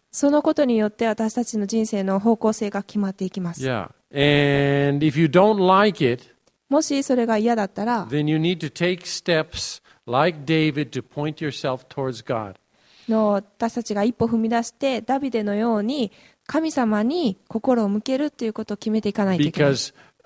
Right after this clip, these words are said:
Speaker 2: nothing else really fulfills.
Speaker 1: なぜなら、それ以外のものは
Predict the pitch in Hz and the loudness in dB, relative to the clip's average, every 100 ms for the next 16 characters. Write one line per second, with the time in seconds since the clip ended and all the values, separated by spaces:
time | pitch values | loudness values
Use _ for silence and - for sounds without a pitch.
0 | - - 165 160 175 190 170 175 156 156 | -20 -10 0 2 2 4 4 4 2 0
1 | 151 156 156 - 139 170 123 101 - - | 2 4 2 -2 -6 -2 -2 -4 -12 -18
2 | _ _ 233 240 233 233 262 320 - - | _ _ -4 -2 -2 2 4 4 2 -8
3 | - - - 262 254 302 294 233 196 202 | -20 -4 0 2 2 2 2 2 0 -2
4 | 196 185 240 220 | -2 0 0 -2